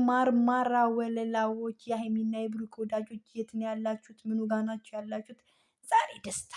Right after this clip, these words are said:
ነው። ዱባዮች ተዘጋጁ፣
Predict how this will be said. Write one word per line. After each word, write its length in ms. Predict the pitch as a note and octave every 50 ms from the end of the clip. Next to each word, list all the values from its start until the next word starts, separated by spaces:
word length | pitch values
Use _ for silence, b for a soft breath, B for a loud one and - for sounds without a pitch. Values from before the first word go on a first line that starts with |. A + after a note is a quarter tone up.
| - G3+
ነው። 140 | G3+ G#3 G3+ - - B B B B B B B B B B A3+ - _ _ - A3
ዱባዮች 720 | G#3+ C4 C#4 C#4 C#4 B3+ C#4 C#4 C4+ C4+ C4 C4 C4 C4 - -
ተዘጋጁ፣ 840 | - A3+ A3+ A3 G#3 - G#3 G#3+ G#3 G3 F#3+ G3+ G3 F#3+ G3 G3